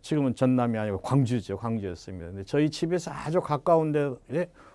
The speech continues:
원불교 법당이 있었습니다. 이 법당에 큰 종이 걸리는 종루가 있었는데 이, 이 종루에서 매일 새벽 다섯 시 그리고 저녁 열 시에 이 이제 큰 종이 이제 쳐집니다.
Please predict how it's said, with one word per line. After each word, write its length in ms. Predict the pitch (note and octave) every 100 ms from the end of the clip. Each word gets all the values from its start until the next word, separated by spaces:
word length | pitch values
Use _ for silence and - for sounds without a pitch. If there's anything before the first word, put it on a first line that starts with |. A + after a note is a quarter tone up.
| -
원불교 440 | C#3+ F3 A3 A3+ C#3+
법당이 400 | B2+ - A2 E2+
있었습니다. 480 | - D#2+ - - _ _ _ _ _ _ _ _ _ - _ _ - - - -
이 220 | F#3 A3
법당에 720 | G3+ D#3+ - G#3 G3 G3 F3 D3
큰 460 | - G2 - - A#3
종이 300 | C#3 D#3+ F3+
걸리는 360 | D#3 D#3 B2+
종루가 400 | A2 B2+ D#3 C#3+
있었는데 480 | A2+ - G#2 A2 F#3
이, 60 | D#3+ -
이 160 | D#3+ D3+
종루에서 640 | C#3+ D3 C#3 A#2+ D#3 E3 - - _
매일 460 | - D3+ F3 F3 G3
새벽 320 | - G#3+ G3+
다섯 300 | - D3 F3+
시 300 | - - D#2+ - _ _ _
그리고 260 | D3+ D3+ C3
저녁 360 | C#3+ D3+ C3+
열 160 | C#3 C#3+
시에 360 | - D3 F#3 A3+ _ _ _ _ B2+
이 260 | A#2+ A2
이제 200 | G2+ G2+ F#2+
큰 440 | - G#2 - F3+
종이 300 | C3 C3+ B2
이제 120 | G2+
쳐집니다. 640 | E2+ - G#2 F2 C#2+ -